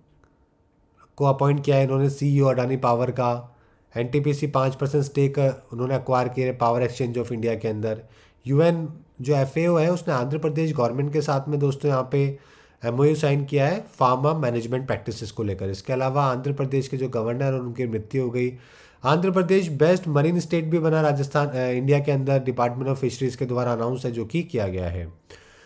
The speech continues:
तो ये बातें भी आपको ध्यान रखनी है। आगे है दोस्तों, निम्नलिखित में से किसे दो हज़ार बाईस में भारत के मुख्य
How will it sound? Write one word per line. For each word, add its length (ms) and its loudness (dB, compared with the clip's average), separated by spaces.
तो 100 2
ये 160 4
बातें 320 2
भी 120 0
आपको 280 -2
ध्यान 240 -2
रखनी 300 -4
है। 120 0
आगे 280 0
है 140 0
दोस्तों, 380 0
निम्नलिखित 420 -4
में 120 -2
से 160 -2
किसे 340 -2
दो 180 2
हज़ार 220 2
बाईस 440 -2
में 160 0
भारत 300 0
के 80 2
मुख्य 460 0